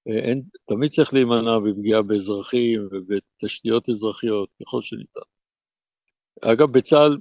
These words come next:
בכל המאות דיונים שהייתי בהם בנושאים מבצעיים, תמיד הציגו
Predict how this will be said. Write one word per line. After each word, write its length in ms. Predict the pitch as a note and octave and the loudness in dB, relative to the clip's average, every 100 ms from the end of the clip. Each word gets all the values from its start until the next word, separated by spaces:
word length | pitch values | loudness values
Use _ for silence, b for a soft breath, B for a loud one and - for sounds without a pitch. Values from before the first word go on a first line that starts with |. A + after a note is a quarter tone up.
| - | -6
בכל 460 | A2 - C3+ C#3 | -8 -2 0 2
המאות 1500 | B2+ A#2+ A2+ G#2 - _ _ _ _ _ _ _ A2 G#2+ A#2 A2 | 4 4 2 0 -6 _ _ _ _ _ _ _ -12 -4 -4 -2
דיונים 340 | A2 A2 A2 | -4 -2 -6
שהייתי 340 | - G#2+ G#2 | -4 -4 -2
בהם 240 | G#2+ G#2+ G2+ | 0 0 0
בנושאים 380 | G2+ G2 - A2 | -6 -6 -6 -6
מבצעיים, 420 | - - A2 G#2+ | -6 -2 -2 -2
תמיד 400 | - G#2+ B2 A2+ _ - _ _ A#2 | -6 -2 -2 -4 _ -20 _ _ -14
הציגו 680 | G2+ - A#2+ A2+ A#2 A#2+ | -14 -8 -4 0 0 -2